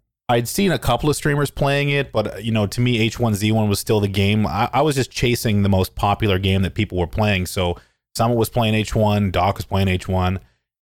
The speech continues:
and then, uh, I, I ended up installing it, tried it out, and to be a hundred percent <laughs> honest, I thought it was trash. <laughs> I was like, "This game looks dumb. It's, it runs like garbage.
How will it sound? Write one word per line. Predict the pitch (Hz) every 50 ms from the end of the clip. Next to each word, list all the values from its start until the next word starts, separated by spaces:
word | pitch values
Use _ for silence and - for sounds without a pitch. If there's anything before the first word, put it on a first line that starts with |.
| _ _
and | - 107 104 104
then, | 104 101 101 101 98 95 95
uh, | 92 90 90 90 -
I, | 104 104 104 107 - 110 117 -
I | 117 123
ended | 135 170 185
up | 202 185
installing | 160 - - - 190 196 196 101 113
it, | 143 - - _ -
tried | - - 117 117 127
it | 113
out, | 92 90 117 135 - - _
and | - 117 107 98 95 98 98 90 - - - - -
to | - 120
be | 113 113 107 104 104 95
a | 92 101
hundred | 107 123 131 123
percent | 123 - - 143 139 131 -
<laughs> |
honest, | 170 156 170 165 - - - -
I | 143 -
thought | - - 143 143
it | -
was | - -
trash. | - - - 147 135 - - - - - - - - - _ _ _ -
<laughs> | - - - - - 762
I | -
was | 185 - - - - -
like, | 156 147
"This | 156 160 165 -
game | - 180 175 160
looks | 135 135 160 170 - -
dumb. | 143 139 156 160 160 160 160 160 160
It's, | 143 139 117 - - - -
it | 139 131
runs | 113 117 127 135 143 147 139 131
like | 143 143 135 120
garbage. | 113 120 120 120 120 120 123 123 120 120 117 - -